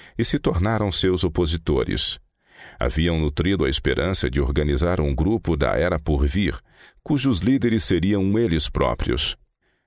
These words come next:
Em vez disso, ao abandonar o sábado, perderam completamente a influência que tinham sobre nosso povo.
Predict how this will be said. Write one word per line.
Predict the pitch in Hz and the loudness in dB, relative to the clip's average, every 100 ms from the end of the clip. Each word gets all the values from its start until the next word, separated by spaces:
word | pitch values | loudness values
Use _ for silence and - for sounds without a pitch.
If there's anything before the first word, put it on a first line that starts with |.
| - | -4
Em | 160 | -2
vez | 156 165 110 | 2 0 0
disso, | 135 160 - 147 | 0 0 0 2
ao | 104 107 | 2 2
abandonar | 98 113 120 110 85 98 117 | 2 2 2 2 2 2 2
o | 95 | 0
sábado, | 85 104 120 123 71 67 69 | 0 0 0 0 0 0 0
perderam | 101 78 107 120 107 - | 2 2 2 2 -2 -4
completamente | 113 139 156 95 98 135 104 73 80 113 - | -2 -2 0 0 0 0 0 0 0 0 0
a | |
influência | 87 - 76 67 80 - | 0 0 -2 0 0 0
que | 90 143 | -2 -4
tinham | - 87 104 131 | -2 0 0 -2
sobre | - - - 67 | -2 0 0 0
nosso | 67 - | 0 -2
povo. | 73 98 92 71 60 | -2 0 0 0 -4